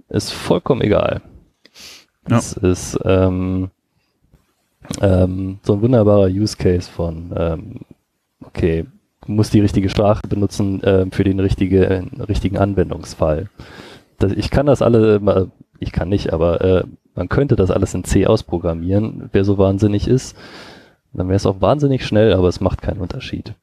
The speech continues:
Speaker 1: finde ich.
Speaker 2: Ja, ja,
Speaker 1: Das
Speaker 2: ja.
Speaker 1: liegt im, liegt im Gebrauch.
Speaker 2: Nee, nee, klar. Also manchmal ist die Geschwindigkeit, mit der man irgendetwas hinschreiben kann, halt die viel, äh, wichtigere. <laughs>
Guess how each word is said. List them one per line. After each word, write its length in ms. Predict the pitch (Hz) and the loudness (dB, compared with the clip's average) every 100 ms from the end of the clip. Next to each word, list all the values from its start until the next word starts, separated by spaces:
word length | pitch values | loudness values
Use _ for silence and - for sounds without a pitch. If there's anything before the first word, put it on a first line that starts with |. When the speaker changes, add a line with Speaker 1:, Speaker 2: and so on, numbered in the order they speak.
| _ | _
Speaker 1:
finde 240 | - 110 | -12 0
ich. 60 | 123 | 4
Speaker 2:
Ja, 60 | 127 | 4
ja, 140 | 131 | 2
Speaker 1:
Das 100 | 123 | 0
Speaker 2:
ja. 60 | 120 | -2
Speaker 1:
liegt 140 | 107 | -2
im, 80 | 107 - - - - | -6 -10 -20 -20 -14
liegt 160 | 107 - | -12 -12
im 100 | 98 | -12
Gebrauch. 360 | - - - - - - | -12 -10 -12 -14 -12 0
Speaker 2:
Nee, 220 | 139 104 | 2 2
nee, 180 | 113 123 | 2 2
klar. 240 | 135 101 | 2 2
Also 180 | 101 113 | 2 2
manchmal 260 | 113 131 | 2 2
ist 120 | 117 135 | 0 0
die 40 | |
Geschwindigkeit, 540 | 123 - 135 - 127 120 | -2 0 0 2 0 0
mit 120 | 113 | 2
der 80 | 117 | 2
man 140 | 113 | 2
irgendetwas 520 | 110 117 113 - 104 - | 2 0 -2 0 -2 0
hinschreiben 460 | 139 - 110 110 | -2 2 2 2
kann, 240 | 113 117 113 | 0 0 2
halt 300 | 110 110 - | 2 0 -2
die 100 | 104 | -2
viel, 420 | - 123 113 110 | 0 4 4 4
äh, 220 | - 104 | 4 2
wichtigere. 600 | 120 - 123 110 - - | 2 0 0 0 0 -2
<laughs> 60 | - | -2